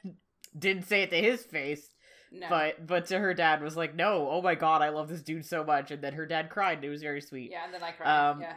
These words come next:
Speaker 2: every time.
Speaker 1: Yeah, and then I <laughs> cried. Pride and Prejudice two thousand five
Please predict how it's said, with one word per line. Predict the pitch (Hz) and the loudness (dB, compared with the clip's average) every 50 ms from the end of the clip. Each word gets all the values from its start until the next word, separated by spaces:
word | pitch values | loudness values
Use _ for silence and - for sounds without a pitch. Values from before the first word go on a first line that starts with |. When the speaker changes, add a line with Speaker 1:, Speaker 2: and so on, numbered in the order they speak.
| - - | -14 -18
Speaker 2:
every | 165 165 - | -20 -20 -18
time. | 170 165 160 - _ | -18 -18 -18 -18 _
Speaker 1:
Yeah, | - 165 156 131 123 - - | -2 0 0 0 0 -2 -2
and | 160 175 | -2 2
then | 175 175 | 4 4
I | 180 180 | 4 4
<laughs> | |
cried. | 175 - 170 160 - - - - - - - _ - - - - - _ - - - | 2 -2 -8 -10 -4 -2 -2 -2 -2 -4 -12 _ -20 -20 -20 -20 -20 _ -20 -6 0
Pride | 220 247 | 0 0
and | - - | 4 4
Prejudice | 311 262 262 330 294 269 - | 4 4 4 2 -2 -6 -6
two | 285 220 | -2 0
thousand | 208 196 190 190 170 | 0 0 0 -2 -2
five | 165 165 151 143 139 139 135 127 | 0 2 2 2 2 0 -4 -8